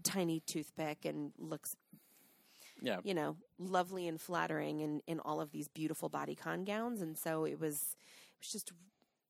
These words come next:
Speaker 1: she looked really great. Um,
Speaker 2: A lot of just, I mean, a lot of plain black tuxes from the men.
Speaker 1: Yes, but I wanna speak to the classic tuxes.
Speaker 2: Mm-hmm.
Speaker 1: Like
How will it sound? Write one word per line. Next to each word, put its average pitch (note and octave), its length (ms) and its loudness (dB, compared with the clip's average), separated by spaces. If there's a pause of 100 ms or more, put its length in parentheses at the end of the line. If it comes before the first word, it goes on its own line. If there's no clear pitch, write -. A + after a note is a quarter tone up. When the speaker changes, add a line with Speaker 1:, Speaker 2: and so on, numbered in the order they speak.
(120)
Speaker 1:
she - 220 -2
looked D#3 240 -8
really - 280 -10
great. - 200 -14 (1000)
Um, E3 760 2 (680)
Speaker 2:
A - 60 4
lot D3+ 260 8
of G#3 120 4
just, F3+ 280 6 (260)
I C#3+ 60 10
mean, B2 300 6
a A2+ 40 10
lot C#3+ 180 12
of C#3+ 100 8
plain C#3 320 4
black A#2+ 320 10 (260)
tuxes - 760 6 (720)
from A#2 220 2
the A2 80 6
men. A2+ 420 6
Speaker 1:
Yes, F#3+ 580 6
but G3 160 6 (260)
I F#3+ 140 10
wanna F#3+ 340 4
speak - 420 -2
to F3+ 120 -2
the - 120 -8
classic - 840 0
tuxes. - 560 -10 (100)
Speaker 2:
Mm-hmm. A2+ 280 0 (260)
Speaker 1:
Like E3+ 380 4